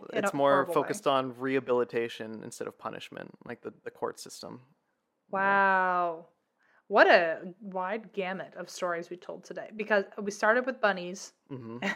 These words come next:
Speaker 2: Mm-hmm.
Speaker 1: we ended at castration.
Speaker 2: Yeah.
Speaker 1: And in between was a lot of other <laughs> horrible stuff.
Speaker 2: Yeah,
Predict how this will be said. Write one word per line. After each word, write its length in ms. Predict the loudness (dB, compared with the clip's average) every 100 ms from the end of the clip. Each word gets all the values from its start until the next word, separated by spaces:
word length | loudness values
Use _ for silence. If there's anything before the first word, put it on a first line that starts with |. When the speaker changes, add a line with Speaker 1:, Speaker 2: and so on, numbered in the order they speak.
| 0
Speaker 2:
Mm-hmm. 220 | 0 2
Speaker 1:
we 120 | -4 -2
ended 280 | -6 -4 -6
at 140 | -6
castration. 720 | -8 -10 -10 -16 -16 -18 -20 -20 _
Speaker 2:
Yeah. 140 | -6 -6 -6 -2
Speaker 1:
And 100 | 0
in 80 | 2
between 400 | 0 -2 -2 -2
was 160 | -2
a 60 | 0
lot 200 | 2 2
of 100 | 2
other 160 | -2 -2
<laughs> 60 |
horrible 280 | 0 -2 -4 -16
stuff. 500 | -14 -10 -10 -14 -20 _ -20 -20 -20 -2
Speaker 2:
Yeah, 220 | 2 2